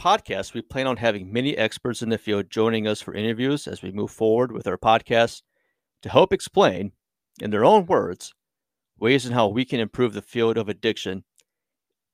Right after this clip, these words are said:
and having them provide knowledgeable content for you, the listener. I do want to add that we have several footprints in the online community.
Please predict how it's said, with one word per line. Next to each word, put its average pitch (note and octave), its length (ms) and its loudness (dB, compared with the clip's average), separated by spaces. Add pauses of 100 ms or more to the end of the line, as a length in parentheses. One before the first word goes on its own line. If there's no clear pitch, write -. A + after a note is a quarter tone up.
(180)
and G#2+ 80 -12
having C3+ 360 0
them C#3 100 -2
provide G#2+ 420 -2
knowledgeable C#3 760 -10 (760)
content A#2 420 -6
for A2 100 -12
you, C3 360 -6 (540)
the A2+ 80 -6
listener. - 420 -8 (2750)
I A#2+ 280 4 (480)
do G#3 180 0
want F3+ 220 0
to - 160 -8
add F#2+ 400 -2 (100)
that - 160 -10
we A2+ 120 -6
have A2 180 0
several D3 500 2
footprints A2 640 -4
in G#2 60 -12
the G2+ 80 -6
online G#2 260 -8
community. F#2+ 480 -20